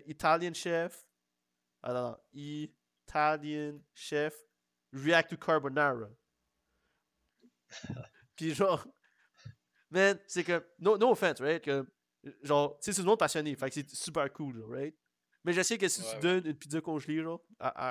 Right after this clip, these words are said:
Speaker 1: à un Italien, là, bro, man, ça va pas en finir pour toi, Dick.
Speaker 2: Est-ce que tu, est-ce que tu paierais le cinq dollars ? Est-ce que tu paierais cinq dollars ou tu ferais ça, genre ?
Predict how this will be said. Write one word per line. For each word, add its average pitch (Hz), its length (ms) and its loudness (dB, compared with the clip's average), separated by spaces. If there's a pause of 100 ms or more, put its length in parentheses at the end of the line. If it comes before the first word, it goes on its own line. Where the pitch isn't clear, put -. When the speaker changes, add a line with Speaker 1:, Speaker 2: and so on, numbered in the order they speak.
(100)
Speaker 1:
à - 40 -2
un 139 80 -2
Italien, 139 400 -6
là, 156 60 -12 (800)
bro, 160 140 -2
man, 156 280 2 (1400)
ça - 100 -2
va 120 40 0
pas 147 120 4
en 143 40 0
finir 131 220 -2
pour 117 120 -10
toi, 117 180 -4
Dick. 110 220 -8 (1300)
Speaker 2:
Est-ce 120 140 -8
que 185 140 -4
tu, - 160 -6 (380)
est-ce - 200 -6
que 165 60 -6
tu - 300 -10
paierais 131 360 -2
le 147 40 -4
cinq 127 280 -6
dollars ? 120 580 -8
Est-ce - 160 -8
que - 60 -10
tu - 80 -12
paierais 127 280 -2
cinq 127 240 -8
dollars 120 380 -8 (680)
ou 127 200 -6
tu 117 280 -8
ferais 107 460 -8
ça, - 180 -8 (140)
genre ? - 240 -20